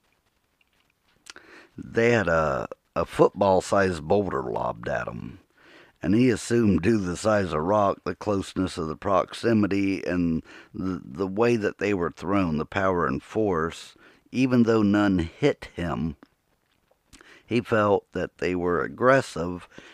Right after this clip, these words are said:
because after the tossing, it was followed by a very loud, high-pitched scream. Um, and he felt, felt that this was very threatening. Um,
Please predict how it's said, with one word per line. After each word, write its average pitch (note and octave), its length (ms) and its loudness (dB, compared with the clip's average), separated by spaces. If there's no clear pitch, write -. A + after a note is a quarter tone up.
because F#2 400 -2
after A2 340 2
the E2 140 -2
tossing, E2+ 800 0
it - 160 -2
was F2+ 200 -4
followed G2 460 0
by G2 160 0
a D2+ 240 -4
very G2 540 0
loud, F2+ 400 0
high-pitched F2 760 -6
scream. - 800 -4
Um, D2+ 540 -4
and F2 140 -2
he F#2+ 160 -2
felt, - 360 -4
felt F#2+ 260 -4
that E2 140 -8
this - 220 -6
was E2+ 140 -6
very D#2 260 -4
threatening. G2+ 720 -2
Um, D#2+ 500 -4